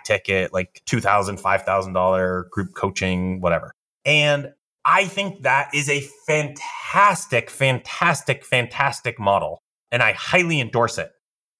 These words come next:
I think it's a great model to build backwards. So starting with the top of the ladder, the higher ticket offer,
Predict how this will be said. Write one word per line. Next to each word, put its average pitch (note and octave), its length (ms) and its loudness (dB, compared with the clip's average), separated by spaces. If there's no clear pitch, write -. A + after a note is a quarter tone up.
I A2+ 80 2
think B2+ 240 2
it's B2 140 -2
a - 20 -2
great A#2 420 2
model A2+ 500 4
to - 140 -4
build G2 440 2
backwards. E2+ 680 -6
So G2+ 540 2
starting C#3 720 2
with A2+ 280 2
the G2 440 -4
top - 280 2
of G#2 60 -8
the G#2+ 100 4
ladder, G2+ 400 2
the G2+ 80 0
higher G2+ 300 0
ticket - 320 -8
offer, F#2+ 380 2